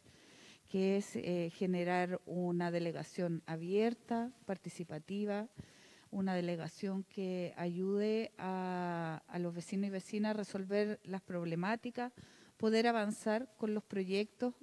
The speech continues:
con la cartera de proyectos que tiene el municipio como el gobierno. Y en ese sentido creo que, eh,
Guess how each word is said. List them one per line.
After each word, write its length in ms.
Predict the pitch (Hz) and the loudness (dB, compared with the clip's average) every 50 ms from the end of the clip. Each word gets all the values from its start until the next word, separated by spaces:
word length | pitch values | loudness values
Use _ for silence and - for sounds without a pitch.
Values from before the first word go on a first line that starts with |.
| 254 - - | -16 -6 -2
con 160 | 214 208 196 | -2 0 0
la 80 | 190 | 0
cartera 340 | 185 196 185 - - 202 202 | -2 -2 -2 -2 -2 0 0
de 60 | 208 | -2
proyectos 580 | 202 196 190 185 185 190 190 202 - _ 226 214 | -2 -2 -2 -2 0 0 -2 -2 -2 _ -8 -6
que 160 | - - 214 | -4 -4 -4
tiene 400 | 196 208 196 208 202 202 202 202 | -2 -2 -2 0 0 0 0 -2
el 80 | 196 196 | -2 -2
municipio 720 | 196 190 190 180 175 - - 226 220 214 - 233 233 233 | -2 -2 -2 -2 -4 -6 -6 -6 -6 -4 -2 -2 -2 -2
como 240 | - 220 208 202 190 | -2 -4 -2 -2 -2
el 60 | 190 | -2
gobierno. 580 | 190 185 180 185 196 208 220 233 247 285 349 - - - - - - - - - - - - - - | -2 -2 -2 0 0 0 0 0 0 -2 -4 -8 -14 -20 -20 -20 -20 -20 -20 -20 -20 -20 -20 -8 0
Y 100 | - 202 | 2 4
en 100 | 202 214 | 4 4
ese 180 | 226 - 247 226 | 2 2 0 -2
sentido 480 | - 240 226 226 - 233 233 240 233 | 0 -2 -2 0 0 2 2 2 2
creo 340 | - 240 226 226 226 233 233 | 2 2 4 4 4 2 0
que, 540 | 226 - 233 220 220 226 226 233 240 240 - | 0 0 2 4 6 6 6 4 2 0 -4
eh, 840 | - - 190 190 185 185 180 180 175 175 175 170 170 170 165 170 170 | -6 -4 -4 -2 -2 -2 -2 -2 -2 -2 -2 -2 -2 -2 -4 -6 -8